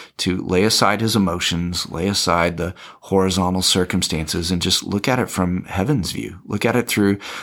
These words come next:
the lenses of God's word. And what he concluded, uh, is that the people who hated him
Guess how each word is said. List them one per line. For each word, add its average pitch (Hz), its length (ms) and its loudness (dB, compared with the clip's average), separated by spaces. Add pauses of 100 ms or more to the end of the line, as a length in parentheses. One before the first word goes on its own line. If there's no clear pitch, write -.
(120)
the 101 100 2
lenses 101 460 4
of 92 260 2
God's 90 340 2
word. 92 540 0
And 87 260 0
what 92 120 0
he 101 80 0
concluded, 95 760 0 (360)
uh, 85 320 2
is 92 260 0
that 92 340 0
the 92 240 4
people 104 340 0
who 104 140 0
hated 104 400 2
him 113 300 2